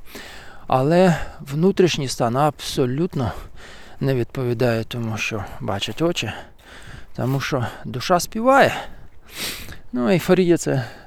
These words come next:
сильне слово, але піднесення — це абсолютно саме те. Це дивно, але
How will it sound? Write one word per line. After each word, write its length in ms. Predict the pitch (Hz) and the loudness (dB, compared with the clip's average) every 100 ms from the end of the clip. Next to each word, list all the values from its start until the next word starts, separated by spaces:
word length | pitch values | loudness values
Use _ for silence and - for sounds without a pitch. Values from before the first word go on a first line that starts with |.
| - 113 - - - | -12 -12 -12 -14 -6
сильне 340 | - 277 143 | 4 4 4
слово, 360 | - 92 85 - - - - - - - - - | 2 -2 -2 -4 -10 -16 -18 -14 -12 -12 -14 -8
але 260 | - 139 156 | 0 2 2
піднесення — 840 | - 143 151 196 - 160 135 104 - - - - - | 2 0 4 2 4 2 0 -2 -4 -8 -10 -16 -12
це 300 | - 123 120 - - - - | -6 -2 -2 -6 -16 -12 -8
абсолютно 800 | 120 - - 127 135 131 104 95 | -6 -4 -2 0 0 0 -6 -6
саме 340 | - - 110 107 | -8 -4 -2 -2
те. 220 | - - - - - - - - - - - - - - - - | -4 -8 -10 -14 -16 -18 -18 -14 -12 -12 -14 -16 -14 -14 -12 -12
Це 160 | - 139 | -2 0
дивно, 420 | 135 214 180 107 | 4 4 4 0
але 240 | 92 123 | -2 -2